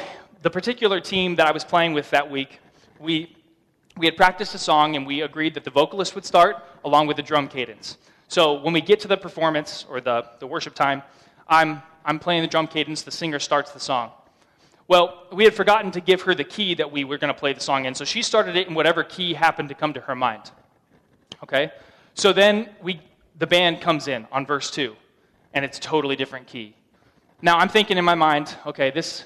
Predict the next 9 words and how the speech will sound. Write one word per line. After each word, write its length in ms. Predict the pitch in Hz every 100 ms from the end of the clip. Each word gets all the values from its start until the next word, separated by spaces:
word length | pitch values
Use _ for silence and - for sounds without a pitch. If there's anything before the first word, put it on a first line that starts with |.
| _ -
this 140 | 160
could 200 | 196 160
be 160 | 180 190
okay 480 | 196 160 139 147 -
if 140 | 147
the 80 | 147
band 360 | 135 147 165 175
would 160 | 165
just 220 | 151 143